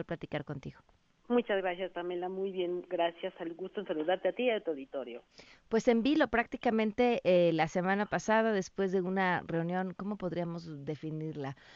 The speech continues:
Speaker 1: Am, ¿atropellada? Eh,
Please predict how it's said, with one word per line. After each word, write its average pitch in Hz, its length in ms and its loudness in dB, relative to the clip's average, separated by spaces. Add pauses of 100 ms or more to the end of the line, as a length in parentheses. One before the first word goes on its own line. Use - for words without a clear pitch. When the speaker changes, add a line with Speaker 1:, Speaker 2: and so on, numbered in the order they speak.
(200)
Speaker 1:
Am, 175 680 0 (140)
¿atropellada? 208 800 8 (540)
Eh, 233 420 -2